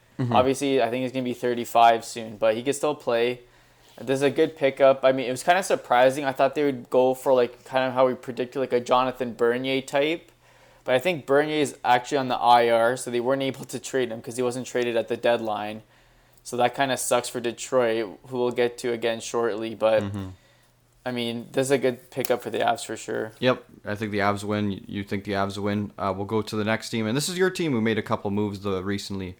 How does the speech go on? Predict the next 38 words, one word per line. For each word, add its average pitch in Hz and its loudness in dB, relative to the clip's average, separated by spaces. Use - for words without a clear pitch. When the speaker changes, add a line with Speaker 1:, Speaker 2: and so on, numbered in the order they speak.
Speaker 1:
uh, 95 -2
near 98 -2
the 95 -10
deadline. 95 -4
So - -10
they 220 2
pick - 0
up 107 -2
John 120 6
Merrill 113 2
for 113 -4
a 101 -2
fifth - -6
and 98 -4
Hayden 110 -2
Verbeek, 104 -2
I 123 -2
think 117 -6
is 117 -8
his 120 -8
first - -8
name, 151 -6
right? 127 -4
Speaker 2:
Yep. 143 2
Speaker 1:
And 110 0
then 110 4
they 110 2
get 110 0
Eric 123 6
Gustafsson 120 0
from 110 -2
the 104 -4
Flyers 101 -2
for 104 -6
a 95 -2
seventh 101 -4
round 98 -2
pick. - -6